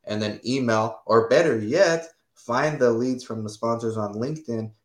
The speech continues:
to approach. I just did this yesterday with, with, um, with Monica's site. I was talking to Monica. She wanted a study for her site. I said, "Monica, this company, you're not gonna get it from clinicaltrials dot gov. Look, let me go on LinkedIn."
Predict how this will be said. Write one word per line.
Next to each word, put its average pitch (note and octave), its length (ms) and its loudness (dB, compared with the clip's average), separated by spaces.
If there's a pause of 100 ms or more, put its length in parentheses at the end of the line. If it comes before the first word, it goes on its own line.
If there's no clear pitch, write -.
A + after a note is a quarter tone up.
to A2 80 -2
approach. G#2+ 600 -2 (180)
I - 100 4
just F#3+ 220 -4
did F#3+ 160 -2
this G3 180 -2
yesterday G3+ 440 0
with, B2+ 300 2 (320)
with, B2+ 240 0
um, A2+ 480 4 (360)
with A#2 180 2
Monica's B2 580 0
site. G#2 300 -12 (260)
I A#2 80 -4
was A#2+ 180 -2
talking D3 280 0
to D#3+ 80 -4
Monica. B2 520 -2 (220)
She - 140 -6
wanted C3 280 0
a B2 60 -2
study A#2+ 360 0
for A2+ 180 -6
her G#2+ 140 -4
site. A#2 400 -4 (320)
I A#2 80 -8
said, A#2 180 -6
"Monica, D3 340 -4
this C3 300 -6
company, B2 540 -6 (220)
you're B2 120 -6
not D3 180 -8
gonna C3+ 120 -8
get B2+ 180 0
it B2 80 -2
from A#2 140 -8
clinicaltrials A2 640 -8
dot G2+ 200 -6
gov. C3 220 -2
Look, B2 220 -4
let A2+ 140 -2
me C3+ 80 -8
go C3 100 -8
on B2+ 180 -4
LinkedIn." A2 560 -6